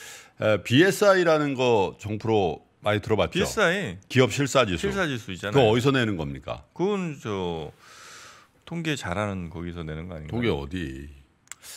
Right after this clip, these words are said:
Speaker 2: 오이시디로 갈까요?
Speaker 1: <laughs> 원래 이제 비에스아이라는 경기 실사지수라고도 우리 표현을 하는데
Speaker 2: 네.
Speaker 1: 이게 이제 여러 기관에서 해요.
Speaker 2: 네.
Speaker 1: 근데 가장 우리가 많이 쓰는 그 비에스아이는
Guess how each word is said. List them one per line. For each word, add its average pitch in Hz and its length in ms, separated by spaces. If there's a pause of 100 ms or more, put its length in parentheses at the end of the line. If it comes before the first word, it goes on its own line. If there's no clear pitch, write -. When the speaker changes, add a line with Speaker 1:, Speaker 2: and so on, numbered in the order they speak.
(160)
Speaker 2:
오이시디로 110 520
갈까요? 90 260 (640)
Speaker 1:
<laughs> 135 680
원래 110 220
이제 107 260
비에스아이라는 123 720
경기 113 760
실사지수라고도 107 960
우리 73 100
표현을 98 400
하는데 95 560
Speaker 2:
네. 85 280 (280)
Speaker 1:
이게 117 220
이제 113 320
여러 117 300
기관에서 104 560
해요. 95 580
Speaker 2:
네. 85 80
Speaker 1:
근데 90 160
가장 107 540
우리가 98 200
많이 87 360
쓰는 113 640
그 90 320
비에스아이는 92 880